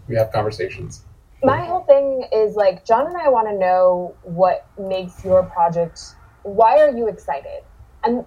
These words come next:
Speaker 2: and when I say that, I don't wanna get an answer of, "My project's gonna make a whole bunch of money." I'm not really interested in that. Money is fine, and, and look, we live in a capitalistic hellhole, and we need money to survive, apparently.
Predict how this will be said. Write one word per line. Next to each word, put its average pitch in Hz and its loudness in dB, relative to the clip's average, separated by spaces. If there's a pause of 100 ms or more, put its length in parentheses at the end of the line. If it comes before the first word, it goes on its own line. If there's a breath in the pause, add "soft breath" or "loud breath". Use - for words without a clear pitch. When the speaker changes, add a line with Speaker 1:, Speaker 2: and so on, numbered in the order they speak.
(120)
Speaker 2:
and 233 -4 (100)
when 247 -2
I 254 0
say 311 -2
that, 165 -2
I 208 0
don't 247 0
wanna 262 -2
get 214 -2
an 208 -2
answer 226 -2 (120)
of, 185 -2
"My 214 4
project's 233 -10
gonna 202 -10
make 185 -6
a 175 -10
whole 208 -4
bunch 185 -6
of 170 -14
money." 131 -18 (640)
I'm 233 -6
not 262 -2
really 285 2
interested 196 -12
in 147 -10
that. - -20 (180)
Money 214 0
is 185 -4 (680 soft breath)
fine, 185 0
and, 180 -4
and 170 -6
look, 175 2
we 180 -4
live 175 2
in 180 -4
a 175 -2 (380)
capitalistic 185 0
hellhole, 208 2
and 170 -6
we 160 -12
need 165 -10
money 170 -6
to 175 -6
survive, 170 -2
apparently. 208 -8